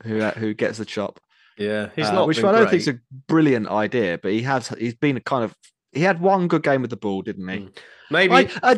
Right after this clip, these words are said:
Speaker 1: basically, you
Speaker 2: some-,
Speaker 1: don't wanna make this
Speaker 2: somewhere
Speaker 1: decision.
Speaker 2: No,
Speaker 1: Don't
Speaker 2: you
Speaker 1: do
Speaker 2: don't.
Speaker 1: this.
Speaker 2: It's not about it. If you're gonna,
Speaker 1: <laughs>
Speaker 2: if you're gonna do it, maybe a horses for courses where spin isn't so useful. But that doesn't
Speaker 1: Yeah.
Speaker 2: mean bringing Ben Stokes back into the side, does it? That's, that's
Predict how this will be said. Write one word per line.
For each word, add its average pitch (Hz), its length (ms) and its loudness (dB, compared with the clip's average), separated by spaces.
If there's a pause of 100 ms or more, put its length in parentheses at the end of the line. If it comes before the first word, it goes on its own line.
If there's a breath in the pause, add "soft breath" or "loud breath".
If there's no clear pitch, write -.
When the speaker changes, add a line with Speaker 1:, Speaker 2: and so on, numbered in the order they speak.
Speaker 1:
basically, 302 400 4
you 190 60 0
Speaker 2:
some-, 214 180 4
Speaker 1:
don't 202 300 4
wanna 247 180 6
make 170 140 4
this 110 80 0
Speaker 2:
somewhere 139 160 2
Speaker 1:
decision. 151 420 -6 (240)
Speaker 2:
No, 190 120 4
Speaker 1:
Don't - 180 0
Speaker 2:
you 214 60 2
Speaker 1:
do 226 40 4
Speaker 2:
don't. 143 140 4
Speaker 1:
this. - 160 -8
Speaker 2:
It's 107 180 -6
not 120 140 -2
about 98 260 -2
it. 98 80 2
If - 120 4
you're 180 100 -2
gonna, 220 260 2
Speaker 1:
<laughs> - 40 -12
Speaker 2:
if 147 140 -2
you're 156 100 -2
gonna 160 300 2
do 107 200 -2
it, 113 200 -4 (280)
maybe 135 460 2
a 123 100 2
horses 143 400 0
for 117 60 -14
courses 113 600 -8 (520 loud breath)
where 107 580 -2
spin 101 560 -4 (520)
isn't 110 320 -6
so 98 340 -4 (220)
useful. 120 480 -8 (200)
But 104 220 -4 (920)
that 123 160 -2
doesn't 120 200 -6
Speaker 1:
Yeah. 113 140 0
Speaker 2:
mean - 80 -4
bringing 113 300 -2
Ben 117 160 -2
Stokes 117 260 -4
back 120 200 -4
into 110 140 -10
the 107 80 -12
side, 123 280 -6
does 110 140 -8
it? 95 80 -8
That's, 113 240 -6
that's - 340 -6